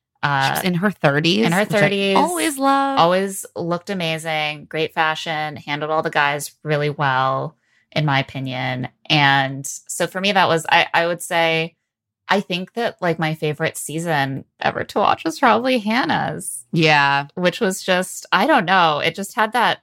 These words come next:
Speaker 1: that pop-in combination of, like, toxic drama and conflict, but, like, sh-, she w-, was so fun, and a lot of the guys, I think, were also fun.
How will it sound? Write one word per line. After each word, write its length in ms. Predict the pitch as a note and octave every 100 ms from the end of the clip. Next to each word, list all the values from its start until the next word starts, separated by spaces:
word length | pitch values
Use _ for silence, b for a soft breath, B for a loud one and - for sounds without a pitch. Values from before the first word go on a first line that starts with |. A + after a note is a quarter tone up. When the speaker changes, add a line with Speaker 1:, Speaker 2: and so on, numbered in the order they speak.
| -
Speaker 1:
that 340 | D#3 D3 - _ _ _ _ _ _ _ _
pop-in 760 | - E3 E3+ E3 E3 D#3+ D3+ C#3+ - _
combination 640 | - D#3+ D#3 D3+ D3 - E3
of, 180 | D3 C#3
like, 500 | D3 C#3 C#3 - _ _ _ _ _ -
toxic 540 | D#3+ C#3+ - D#3 -
drama 640 | - D3+ D3 D3+ D#3 D#3 D#3
and 180 | D#3 D3+
conflict, 680 | D#3 C#3+ D#3 E3+ D#3+ - -
but, 180 | F3+ E3
like, 320 | D#3+ D#3 D#3 -
sh-, 260 | - - F3+
she 320 | - - E3
w-, 260 | F3 F#3+ F#3+
was 220 | F#3+ F#3+
so 580 | - F#3+ F#3 F3+ F#3 F#3+ _ _ _ _ _ _
fun, 720 | - - F#3 D#3+ D#3+ E3+ F#3+ G#3 - -
and 640 | D#3+ D#3 D3+ D3 D3 - _ _ -
a 80 |
lot 220 | E3 D3 D#3
of 100 | D#3
the 80 |
guys, 500 | D#3 C#3+ B2+ C#3 D#3
I 120 | - E3
think, 240 | E3 E3
were 80 | E3+
also 320 | E3 - F3
fun. 600 | - F3 E3 D#3+ D#3+ E3+